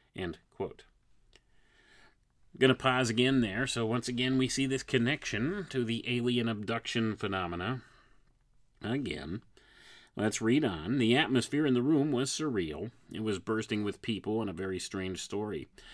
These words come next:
I hoped Doctor V and Mister W were all right. I also wondered if I might lose my funding the next week or see it doubled.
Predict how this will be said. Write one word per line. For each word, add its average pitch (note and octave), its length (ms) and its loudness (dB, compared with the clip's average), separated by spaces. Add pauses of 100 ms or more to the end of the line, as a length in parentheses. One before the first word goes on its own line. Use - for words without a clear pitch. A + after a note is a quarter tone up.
(140)
I G#2+ 160 4
hoped G#2+ 320 2
Doctor F#2+ 340 -2
V G2 260 -2
and E2+ 100 -4
Mister F#2 280 -4
W F2 320 -4
were E2+ 240 -8
all E2 160 -10
right. F#2+ 360 -4 (500)
I G#2 140 0
also B2 380 4
wondered B2 500 2
if C#3+ 140 -4
I G#2+ 80 -4
might A#2 280 0
lose C3+ 200 4
my D3 200 2
funding F2 520 -2
the D#2 80 -6
next D#2 300 -8
week F2 260 -4
or F#2+ 140 -4
see A2+ 240 -2
it A#2 140 -2
doubled. B2+ 400 0